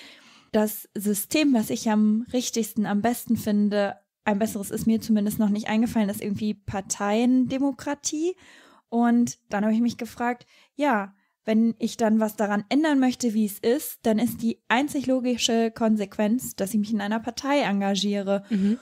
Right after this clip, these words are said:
Speaker 1: Und dann habe ich mich, weil das ja schon immer von der Frage, warum ist die Welt so ungerecht, herkam, zuerst mal die Jusos angeguckt. Und dann war es da halt nicht nur auf einer theoretischen Ebene schön, sondern auch in der Realität richtig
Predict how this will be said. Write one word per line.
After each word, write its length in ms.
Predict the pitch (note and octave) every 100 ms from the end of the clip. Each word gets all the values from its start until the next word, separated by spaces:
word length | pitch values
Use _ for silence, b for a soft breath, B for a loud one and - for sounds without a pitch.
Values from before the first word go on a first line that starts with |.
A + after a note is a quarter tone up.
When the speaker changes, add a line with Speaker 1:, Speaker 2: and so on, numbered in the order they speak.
| B B B _
Speaker 1:
Und 380 | A#3 A#3 A3+ -
dann 240 | G#3 A3 A#3
habe 140 | A#3
ich 100 | A3+
mich, 300 | A3 A3 -
weil 260 | G3 G3 - _ -
das 160 | F3+
ja 100 | F#3
schon 300 | F3+ A3 G#3+ -
immer 220 | A3 G#3 G3
von 180 | G#3+
der 140 | G3 G3
Frage, 420 | - G3+ G3 F#3+
warum 260 | G3 G#3 G3
ist 160 | F#3+
die 100 | F#3+
Welt 200 | F#3+ F#3+
so 100 | -
ungerecht, 720 | A3+ B3 D4+ B3+ B3 A#3+ -
herkam, 760 | B3+ A#3 A#3 - A3+ A3+ A3+ A#3 - _ _ _ _
zuerst 300 | - G3+ F#3
mal 100 | A3
die 80 | A#3
Jusos 320 | D4+ A3+ G#3+
angeguckt. 520 | G3 G3 G3 A3+ G#3+
Und 100 | G#3
dann 160 | G#3 A3
war 140 | A3
es 100 | A#3+
da 180 | A#3 A3
halt 300 | A3 G#3+ - b b b b b _
nicht 180 | A#3 A#3+
nur 240 | B3+ A#3 G3+
auf 100 | A3+
einer 140 | G#3+
theoretischen 640 | G#3+ A#3 A3+ C#4+ D4 -
Ebene 500 | B3 A#3+ A#3+ A#3+ A#3+
schön, 520 | - - B3 B3+ C#4 A#3+
sondern 340 | G#3+ A3 A3
auch 400 | G#3+ G#3 A3 - - _ _ _ -
in 120 | G#3+
der 140 | G#3
Realität 800 | G#3 G3+ G3+ G3+ - A#3+ C4 -
richtig 400 | A3 - G#3 -